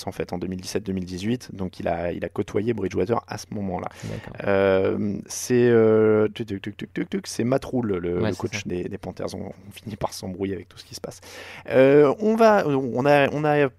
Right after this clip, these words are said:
Speaker 1: on va continuer avec les quarterbacks. Allez, on fi-,
Speaker 2: Allez.
Speaker 1: on finira avec les receveurs, mais il faut quand même parler d'un autre, euh, joueur de légende qui change de crèmerie. C'est donc Philip Rivers, qui va aux Colts. Alors lui, c'est annoncé, c'est une saison.
Speaker 2: Mm.
Speaker 1: Euh,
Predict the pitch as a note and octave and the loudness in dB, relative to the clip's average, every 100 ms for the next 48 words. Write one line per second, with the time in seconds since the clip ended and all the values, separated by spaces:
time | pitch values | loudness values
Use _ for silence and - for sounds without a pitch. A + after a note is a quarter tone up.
0 | _ - C#3 A#2 A#2 - E3+ F3 E3+ D#3 | _ -8 -2 2 2 2 -2 0 2 2
1 | D#3+ D#3+ E3 E3 D#3+ F3 F#3 - - G#2 | 2 2 4 6 6 6 4 -4 -2 0
2 | G#2 G#2 A2+ - A2 G#2+ - B2+ B2+ B2 | 0 0 -4 -4 -4 -6 -4 -2 2 4
3 | A#2 - A2 A2 - A#2+ B2 A2 F#2+ - | 4 4 4 4 4 4 4 4 0 -2
4 | - G#2+ G2+ G#2 A2+ A#2 A2+ G#2 A2 C3+ | -4 -4 0 2 2 0 0 -2 4 4
5 | C#3+ - - - - - - G2+ A2+ A#2+ | 2 -4 -18 -20 -20 -6 0 2 4 4
6 | A2+ A#2 B2 B2+ C3 A#2+ G#2 G2+ A#2 - | 6 6 6 6 4 4 2 2 -4 -4
7 | A#2+ G#2+ G2+ - A#2 F#3 - - B2+ F#3 | -2 0 -2 -4 -2 -4 -4 -6 -4 -4
8 | - - D#3+ - E3 D3 A2+ - - - | -6 -8 -6 -4 4 6 6 2 -10 -10
9 | - G#2+ C#3+ E3 - C#3 E3 - - F#3 | -10 -6 -4 -4 2 4 4 2 6 6
10 | A3+ - C3 A#2+ D#3 F#3+ C3+ C#3+ - G#3 | 6 -2 2 4 4 2 0 0 -4 -6
11 | - F#3 F#3 - A2+ G2 - _ - A#2 | -4 0 0 0 -2 -2 -6 _ -6 -2
12 | A#2+ - A2 G2+ | -2 2 4 4